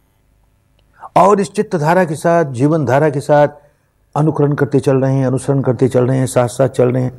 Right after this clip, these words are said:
कभी कोई सिर उठाता है, हमें बहुत व्याकुल बना देता है, फिर बाकी अनुसरण किए जा रहे हैं, अनुसरण किए जा रहे हैं।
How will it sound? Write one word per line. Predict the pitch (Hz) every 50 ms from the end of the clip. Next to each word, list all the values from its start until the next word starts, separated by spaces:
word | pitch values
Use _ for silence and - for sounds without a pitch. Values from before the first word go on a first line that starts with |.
| - - - _ _ - -
कभी | 127 123 127
कोई | - 135 120
सिर | - 139 127
उठाता | 117 - - 120 123 - 135
है, | 117 107 120 117 113 - - - _ _ _ _
हमें | - 127 127 110
बहुत | 110 117 113 -
व्याकुल | 117 113 110 123 120
बना | 113 110 113
देता | 113 110 110 107 - 117
है, | 104 104 110 107 - - - _ _ _ _ _
फिर | - 165 175 151 - - - _ _ _ _
बाकी | 123 127 127 120 - 135 117
अनुसरण | - - - _ - 135 - - 127 127 117
किए | - 127 117 110
जा | 123 120 113
रहे | 110 117
हैं, | 120 117
अनुसरण | - 117 113 110 - 123 113 107
किए | - 113 110 107
जा | 113 -
रहे | - - -
हैं। | 110 120